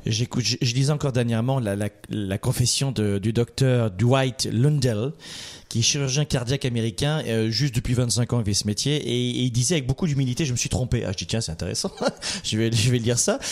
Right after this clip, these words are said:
Il disait, « J'ai pratiqué plus de cinq mille opérations, euh, cardiaques, et je me suis trompé. » Je dis, « Ah bon, c'est intéressant ça. » Et en fait, dans un récent article, il a, il a avoué, euh, euh, avec beaucoup d'honnêteté, qu'il s'était trompé sur notamment les maladies cardiaques. Il disait,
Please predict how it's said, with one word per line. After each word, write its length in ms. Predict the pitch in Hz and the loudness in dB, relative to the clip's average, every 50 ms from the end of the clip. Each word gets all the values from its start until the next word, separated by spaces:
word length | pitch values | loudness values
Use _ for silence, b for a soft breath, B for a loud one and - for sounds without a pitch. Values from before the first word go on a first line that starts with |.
| B B B - | B B B -2
Il 80 | 151 | -2
disait, « 160 | 151 151 165 190 | 0 0 0 0
J'ai 120 | 156 160 | 0 2
pratiqué 460 | - - - 165 - - - - 170 160 | 2 2 0 0 -2 -4 -4 -2 -2 -2
plus 180 | - 185 190 | 0 -2 0
de 100 | 156 147 | 0 2
cinq 420 | 135 - - - 208 190 - - 160 | 2 2 2 2 0 0 0 2 2
mille 320 | 175 185 208 208 185 156 | 4 4 4 4 4 4
opérations, 840 | 139 - - 139 117 117 120 - - - 135 131 123 113 98 85 80 | 4 4 2 2 2 2 2 2 2 2 2 2 2 2 0 0 0
euh, 140 | 73 73 76 | -2 -2 -4
cardiaques, 580 | - - - 92 104 123 139 170 - - - B B B B B B B B B | -4 -6 -6 -2 0 0 0 0 0 -4 -10 B B B B B B B B B
et 120 | - 127 | -2 -2
je 80 | 117 127 | 0 0
me 60 | 135 | 0
suis 120 | 127 - - | -2 -2 -2
trompé. » 340 | - 117 110 - - 69 95 | -4 -2 -2 -2 -2 -2 -4
Je 140 | 92 - 82 | -6 -6 -6
dis, « 40 | 82 | -6
Ah 60 | 85 | -6
bon, 140 | 67 - 98 135 | -6 -6 -6 -6
c'est 120 | - - 87 | -6 -6 -8
intéressant 400 | 85 - 87 87 87 - 107 120 | -8 -8 -6 -6 -4 -4 -2 -2
ça. » 180 | - - 113 B B B B B B - | -2 -2 -4 B B B B B B -2
Et 60 | 127 | 0
en 60 | 135 | 2
fait, 100 | 160 196 | 2 2
dans 220 | 170 160 156 135 156 | 2 2 2 2 2
un 20 | |
récent 240 | 135 160 160 202 190 | 2 2 0 0 0
article, 460 | 165 156 117 - - 196 175 - 147 | -2 -2 -2 -2 -4 -2 -2 -2 -2
il 140 | 139 127 127 | 0 0 2
a, 260 | 135 135 135 127 117 113 110 - - - | 2 2 2 2 0 0 -4 -4 -6 -4
il 200 | 113 127 123 131 | -2 0 2 4
a 80 | 131 131 | 4 4
avoué, 520 | 131 101 107 131 147 160 165 160 143 123 | 2 4 4 4 4 4 4 2 2 0
euh, 80 | 107 95 B B B B B B B - | 0 -2 B B B B B B B -2
euh, 600 | 95 98 98 95 98 104 101 101 101 98 98 104 110 98 - | 0 0 0 -2 -2 -4 -2 -2 -2 -2 -4 -4 -4 -4 -2
avec 220 | 95 95 110 104 | -2 -2 0 0
beaucoup 220 | 117 123 - 143 | 0 2 2 2
d'honnêteté, 400 | 127 127 120 120 113 - - 160 | 2 2 0 0 0 0 0 0
qu'il 140 | - - 131 | 0 0 -2
s'était 200 | - - - 139 | -2 0 0 0
trompé 300 | - 101 131 - 170 165 | 0 0 0 2 2 2
sur 340 | 151 - - 156 151 147 B B B B B B - | 2 2 2 2 2 2 B B B B B B -4
notamment 260 | 127 - 147 143 160 | 0 0 2 2 2
les 140 | 156 143 139 | 2 2 2
maladies 420 | 143 143 135 143 139 123 135 165 | 2 2 2 2 2 2 0 -2
cardiaques. 640 | - - 175 156 - 120 110 120 143 143 131 - - | 0 0 0 0 0 -2 0 2 2 2 2 0 -2
Il 40 | 135 | 0
disait, 340 | 127 139 135 160 202 190 196 | 2 2 4 4 2 2 0